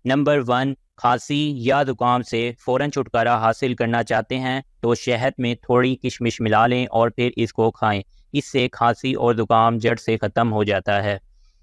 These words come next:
नंबर टू, रोज़ाना तीन से पाँच पीगी अंजीर खाने से कॉन्स्टिपेशन यानी कब्ज़ का मसला ख़त्म हो जाता है। इसके अलावा इसमें कैल्शियम बहुत ज़्यादा मकदार में होता है जो हड्डियों को मजबूत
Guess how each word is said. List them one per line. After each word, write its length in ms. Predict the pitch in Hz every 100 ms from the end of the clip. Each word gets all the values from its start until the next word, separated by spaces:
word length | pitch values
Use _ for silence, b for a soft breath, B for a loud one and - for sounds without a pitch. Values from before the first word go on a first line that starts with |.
| _ 117
नंबर 420 | 131 143 147 151
टू, 340 | - 135 131 - _ 110
रोज़ाना 480 | 120 123 127 131 127
तीन 300 | 131 135 139
से 180 | 127 120 -
पाँच 300 | 117 123 120
पीगी 420 | 117 117 120 123 -
अंजीर 500 | - 120 107 117 127 131
खाने 380 | 110 113 117 110
से 200 | 110 113
कॉन्स्टिपेशन 760 | 117 117 - 107 117 - 127 123
यानी 240 | 113 117 -
कब्ज़ 240 | 120 120 -
का 120 | 110
मसला 400 | 107 - 120 120
ख़त्म 320 | - 120 135 120
हो 120 | 110
जाता 320 | 110 107 117
है। 200 | 113 117 - _ _ 139
इसके 280 | - 147 123
अलावा 320 | 117 120 120 120
इसमें 340 | 117 117 117
कैल्शियम 560 | - 117 113 - 127 131 _
बहुत 240 | 120 113 123
ज़्यादा 260 | 120 117
मकदार 380 | 123 117 117 117
में 120 | 120 117
होता 300 | 117 110 117
है 140 | 117
जो 160 | 110 113
हड्डियों 340 | 113 113 113
को 160 | 110 117
मजबूत 500 | 117 104 98 113